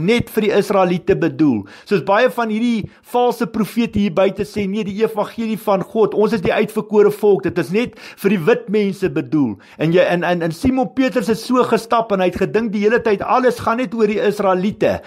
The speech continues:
En soos ons dink oor die wit mense. Verstaan jy, hy het gekom, Simon Petrus, en in, en as jy lees in Handelinge tien, het hy in 'n, in 'n huis ingegaan, hy het bo op die dak, het hy in 'n geestesvoering weggeraak en God het 'n laken laat afsak.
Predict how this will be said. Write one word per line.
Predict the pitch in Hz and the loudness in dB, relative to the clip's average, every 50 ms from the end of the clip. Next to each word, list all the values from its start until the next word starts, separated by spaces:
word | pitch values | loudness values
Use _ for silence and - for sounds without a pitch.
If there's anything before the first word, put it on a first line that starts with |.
| - - - | -14 -8 -4
En | 156 151 | -2 0
soos | - 208 - 233 | 0 0 0 2
ons | 214 233 240 214 165 | 2 2 2 2 2
dink | 220 214 170 | 2 0 2
oor | 180 208 202 | 2 2 2
die | 208 190 | 2 0
wit | 147 151 214 208 - 175 | 0 0 0 0 0 0
mense. | 170 147 127 123 117 - - 90 76 82 - - - - - - | -2 0 0 -2 -2 -4 -4 -6 -6 -6 -10 -16 -20 -20 -8 -4
Verstaan | - 180 - 262 262 254 240 | -2 0 2 2 2 2 2
jy, | 214 196 - | 2 0 0
hy | 156 151 165 | 0 0 0
het | - - | 0 -2
gekom, | 208 190 196 254 294 269 226 180 151 | -4 -4 -2 -2 0 0 0 -2 -4
Simon | - - 254 247 254 240 170 - | -6 -8 -6 -4 -4 -6 -6 -4
Petrus, | - 254 247 247 - 220 220 202 - - - - - | -2 -2 -2 0 0 0 0 0 -2 -6 -18 -8 -2
en | - 170 170 | 0 0 2
in, | 185 175 180 175 170 | 2 2 0 0 0
en | 160 170 170 170 175 | 0 0 2 2 0
as | 180 175 - | 0 0 2
jy | 202 196 202 | 2 2 2
lees | 190 180 185 240 277 262 269 233 | 2 2 2 0 0 0 0 0
in | 208 185 | 0 2
Handelinge | 190 214 233 240 226 233 220 220 208 - - | 0 0 0 0 -2 -2 -2 -2 -4 -2 -2
tien, | - 247 190 156 131 120 - - - - - | 0 0 0 0 -2 -6 -12 -18 -10 -4 0
het | 160 165 - | 0 2 4
hy | 214 202 208 202 160 - - | 4 4 4 2 2 0 -2
in | 170 180 185 | 0 2 2
'n, | 185 185 - 170 170 160 - - - 170 | 2 2 2 2 0 0 0 -2 -2 0
in | 175 | 2
'n | 175 165 151 160 226 | 2 4 4 2 2
huis | 254 - - | 0 -2 -6
ingegaan, | 220 220 208 - 214 190 - 208 196 180 | -8 -6 -6 -6 -8 -6 -4 -2 -2 0
hy | 165 | -2
het | 147 120 - - | -4 -4 -6 -4
bo | 202 247 269 262 | -2 -2 0 0
op | 254 - - 254 | -2 -2 0 0
die | 226 | 0
dak, | 160 139 185 202 202 196 - - - - - | 2 2 2 2 2 2 -2 -10 -20 -8 -4
het | - 151 147 208 | -2 0 2 2
hy | 196 | 2
in | 196 185 | 2 2
'n | 180 - - | 0 -2 -2
geestesvoering | 247 277 277 - - 262 190 - - 240 233 226 214 208 165 | -2 -2 0 0 -2 -6 -6 -6 -4 -2 0 0 2 2 2
weggeraak | 170 180 185 180 180 185 180 175 175 170 170 170 | 2 0 0 0 -2 -2 0 0 0 0 -2 -4
en | 156 147 | -8 -8
God | 156 180 208 240 240 233 - | -8 -6 -4 -4 -4 -4 -4
het | 233 226 | -6 -4
'n | - 202 190 175 160 170 - - | -2 0 0 0 0 -4 -10 -10
laken | - 127 131 151 185 208 - - - 247 | -4 -2 0 2 2 0 0 -2 -6 -6
laat | 226 220 190 - - | -4 -4 -4 -4 -6
afsak. | - 196 202 208 - - - - 139 113 101 - _ _ | -6 -4 -4 -4 -6 -8 -10 -6 -6 -6 -6 -8 _ _